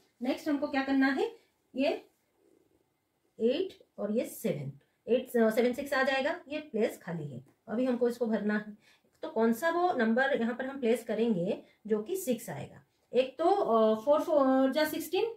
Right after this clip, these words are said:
जो right पे मतलब वंस place में सिक्स आ रहा है, otherwise six पे, तो फ़ोर फ़ोर पे check करो, पहले आपको check करना है और वो भी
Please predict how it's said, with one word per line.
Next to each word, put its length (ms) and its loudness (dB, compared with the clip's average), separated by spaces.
जो 120 2
right 260 4
पे 160 0
मतलब 220 0
वंस 240 2
place 200 -2
में 80 -4
सिक्स 220 -4
आ 80 2
रहा 120 2
है, 120 4
otherwise 300 4
six 300 -6
पे, 140 -8
तो 60 -10
फ़ोर 180 0
फ़ोर 160 0
पे 120 -6
check 220 -6
करो, 160 -2
पहले 160 4
आपको 140 4
check 220 0
करना 200 2
है 60 -2
और 120 0
वो 100 6
भी 140 10